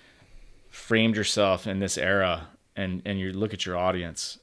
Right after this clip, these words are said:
and, and I don't want them to not expand as artists, right? But at the same time, it's tough. Like, I wanna, I wanna go and see the band, you know, the, the music that I grew up listening to.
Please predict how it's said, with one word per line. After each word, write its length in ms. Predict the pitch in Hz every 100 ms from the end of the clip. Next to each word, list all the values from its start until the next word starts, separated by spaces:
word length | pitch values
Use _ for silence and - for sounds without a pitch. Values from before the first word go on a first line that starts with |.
| _
and, 300 | - 87 85
and 160 | - 101
I 80 | 107
don't 100 | 104
want 160 | 104
them 120 | 104
to 80 | 95
not 200 | 95 95
expand 380 | 85 - 95 90
as 100 | 87
artists, 440 | 92 104 - -
right? 260 | 82 82 92
But 100 | 90 85
at 80 | - _ _ _
the 60 | -
same 260 | - 104 90
time, 380 | 90 85 82 - _ _ _ _ _ _
it's 100 | -
tough. 340 | - 92 85 -
Like, 200 | 82 76
I 100 | 101
wanna, 260 | 104 87 -
I 60 | 113
wanna 140 | 120
go 200 | 101 98
and 80 | 98
see 200 | - 95
the 80 | 95
band, 400 | 98 98 98 104
you 80 | 101
know, 180 | 92
the, 360 | 90 95 92 90 - - _ -
the 100 | 95
music 320 | 95 92 90
that 260 | 85 85 -
I 80 | 87
grew 140 | 82
up 100 | 69
listening 280 | 85 - -
to. 120 | -